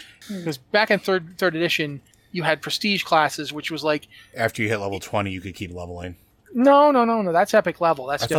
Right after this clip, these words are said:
Speaker 3: that
Speaker 2: different.
Speaker 3: was, prestige classes
Speaker 2: No.
Speaker 3: were also like that.
Speaker 2: No, no, no. That's, there were epic level prestige classes, but that's, that's a different thing.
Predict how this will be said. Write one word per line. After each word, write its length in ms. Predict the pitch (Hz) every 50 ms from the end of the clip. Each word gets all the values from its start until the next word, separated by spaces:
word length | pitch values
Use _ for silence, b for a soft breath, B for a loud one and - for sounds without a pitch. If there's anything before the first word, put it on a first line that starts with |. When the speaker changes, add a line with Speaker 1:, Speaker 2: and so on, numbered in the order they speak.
| 147
Speaker 3:
that 60 | 165 175
Speaker 2:
different. 60 | 165
Speaker 3:
was, 240 | 160 147 139 - 143 135 -
prestige 360 | - 143 143 - 147 135 -
classes 280 | - 143 127 175 170 165
Speaker 2:
No. 100 | 156 143
Speaker 3:
were 80 | 117
also 200 | 123 123 - - 98
like 120 | 92 -
that. 200 | - 92 90 90 - _ _ _ 262
Speaker 2:
No, 500 | 214 180 175 175 180 185 190 185 175 165
no, 140 | 160 151 139
no. 60 | 135
That's, 340 | 147 165 170 - - - -
there 160 | - 175 180
were 240 | 180 180 175 165 165
epic 240 | 175 175 175 156 -
level 200 | 160 147 143 131
prestige 360 | 135 - - - 247 233 -
classes, 400 | - 139 131 131 - 139 127 -
but 100 | - -
that's, 320 | 156 147 - - - -
that's 220 | - - 139 - 151
a 40 |
different 300 | 139 143 135 - 139 131
thing. 220 | - 156 143 131